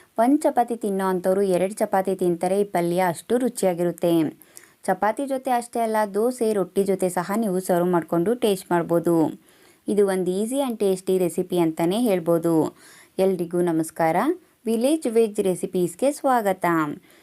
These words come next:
ಈ ವಿಡಿಯೋನ ಎಲ್ಲೂ ಸ್ಕಿಪ್ ಮಾಡ್ದೆ ಕೊನೆಯವರೆಗೂ ನೋಡಿ. ತುಂಬಾನೇ ರುಚಿಯಾಗಿರುವಂತಹ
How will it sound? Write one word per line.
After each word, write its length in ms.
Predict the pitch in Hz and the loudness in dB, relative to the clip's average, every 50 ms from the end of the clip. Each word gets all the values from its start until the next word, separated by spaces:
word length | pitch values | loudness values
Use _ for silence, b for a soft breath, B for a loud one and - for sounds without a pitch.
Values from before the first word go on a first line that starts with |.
| b b b | b b b
ಈ 100 | - 262 | -4 -2
ವಿಡಿಯೋನ 420 | 254 277 285 320 320 330 311 285 269 | 0 2 2 4 4 4 4 2 2
ಎಲ್ಲೂ 300 | 269 254 226 214 220 233 | 2 0 2 0 0 -2
ಸ್ಕಿಪ್ 340 | 226 - - 202 202 - - | -2 -2 -4 -4 -4 -2 0
ಮಾಡ್ದೆ 380 | 196 185 180 170 175 202 233 | 2 2 2 2 2 0 0
ಕೊನೆಯವರೆಗೂ 720 | 240 - 214 202 190 190 185 180 165 165 160 160 170 202 233 | 0 0 0 0 2 2 2 2 2 2 0 0 0 0 0
ನೋಡಿ. 540 | 277 269 233 196 180 170 170 156 143 - B B B B B B _ | 2 2 2 2 2 2 2 2 2 0 B B B B B B _
ತುಂಬಾನೇ 420 | - 294 320 339 330 320 294 285 277 | 4 6 6 6 6 6 4 4 2
ರುಚಿಯಾಗಿರುವಂತಹ 960 | 254 233 240 - 226 220 220 214 202 214 202 196 196 196 185 196 196 185 | 0 -2 -2 0 2 2 2 2 0 -2 -2 -2 -4 -4 -2 -2 -2 -2